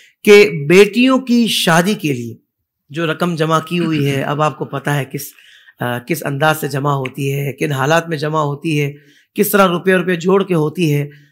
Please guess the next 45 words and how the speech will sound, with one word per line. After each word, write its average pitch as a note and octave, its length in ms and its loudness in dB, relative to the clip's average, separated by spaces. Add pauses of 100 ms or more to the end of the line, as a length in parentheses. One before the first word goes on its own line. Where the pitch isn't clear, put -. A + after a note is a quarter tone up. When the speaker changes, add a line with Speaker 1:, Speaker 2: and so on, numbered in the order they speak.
(160)
Speaker 1:
तो F#3 80 -2
सवाल G#3+ 460 8
ये G#3+ 180 8
जहन F3 240 4
में G3+ 120 6
आता F3 220 4
है F3 80 2
लोगों F3 160 -2
के E3+ 80 -10
कि E3 80 -8
भाई G3 200 2
बेटियों F#3 380 0
के G3 100 0
लिए F#3+ 120 2
जो F3+ 140 -2
रकम F#3+ 320 -2 (400)
जमा F#3 260 6
की G#3 140 -2
हुई G3+ 120 6
है G3 80 4
उनकी F#3 200 -4
शादियों F3+ 400 2
के F#3 140 4
लिए, F#3 220 4
क्या F#3 180 0
उस - 240 -2
पर A3 100 0
भी A3+ 140 2
ज़कात G3+ 340 2
अदा F3+ 160 -2
करनी F3 340 -6
है? D#3 80 -14 (1400)
Speaker 2:
अ, C3 200 -2
देखें, D#3 440 -4 (420)
बेटियों A#2+ 600 -2
की B2 360 -4
शादी G#2 440 -4
के A2 160 -6
लिए G#2 380 -6
जो G#2 180 -6 (340)
रकम G#2+ 380 -4
जमा G2+ 280 -6 (100)
की G2+ 160 -8
गई F#3 240 -6
है, - 200 -10